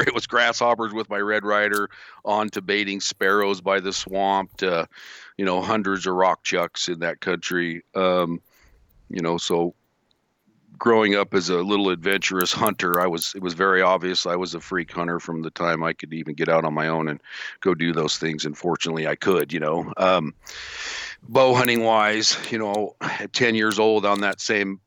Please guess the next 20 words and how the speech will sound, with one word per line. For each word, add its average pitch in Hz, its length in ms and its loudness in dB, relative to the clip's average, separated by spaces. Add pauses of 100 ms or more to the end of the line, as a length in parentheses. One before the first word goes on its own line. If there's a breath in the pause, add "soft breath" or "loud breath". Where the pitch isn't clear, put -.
you 107 120 -2
know, 92 160 -4
face - 480 -2
of 95 60 -6
the 95 80 2
mountain 92 380 -2
there, 87 400 -2 (460 loud breath)
um, 87 640 0
I 90 220 2
set 95 380 2
up 95 220 2
and 82 240 -10
stalked - 560 0
in 90 240 -2
and 82 300 -8
waited 90 400 -2
out 87 180 2
this - 220 -4
rock 87 260 2
chuck 82 440 -2